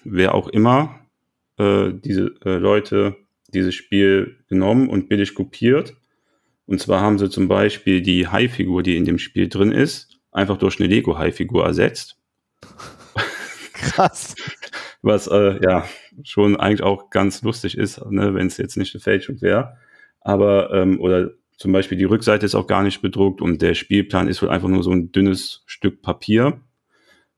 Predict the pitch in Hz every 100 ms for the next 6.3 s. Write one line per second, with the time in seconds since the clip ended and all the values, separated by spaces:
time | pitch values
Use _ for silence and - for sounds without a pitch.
0 | - 95 95 87 - _ 92 90 92 90
1 | 104 107 104 101 - 101 - 107 104 -
2 | 92 92 - 110 98 98 90 92 90 113
3 | 131 - 95 92 90 - 92 110 120 127
4 | - 95 92 95 95 - - - 101 113
5 | 123 92 92 101 98 98 92 92 - 95
6 | 92 92